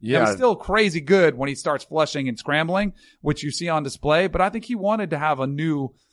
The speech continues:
Speaker 1: uh, scheme and a new strategy.
Speaker 2: I'm not mad at that. And you're right. The really good ones, the really brilliant people always want to be challenged and pushed. And, and so I think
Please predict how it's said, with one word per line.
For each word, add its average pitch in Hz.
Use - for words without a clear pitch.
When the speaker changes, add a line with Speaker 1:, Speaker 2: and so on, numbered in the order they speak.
Speaker 1:
uh, 139
scheme 143
and 120
a 120
new 143
strategy. 123
Speaker 2:
I'm 131
not 135
mad 104
at 98
that. 107
And 107
you're 117
right. 101
The 98
really 110
good 95
ones, 95
the 90
really 98
brilliant 85
people 87
always 87
want 85
to -
be 82
challenged 82
and 76
pushed. 87
And, 80
and 92
so 92
I 90
think 107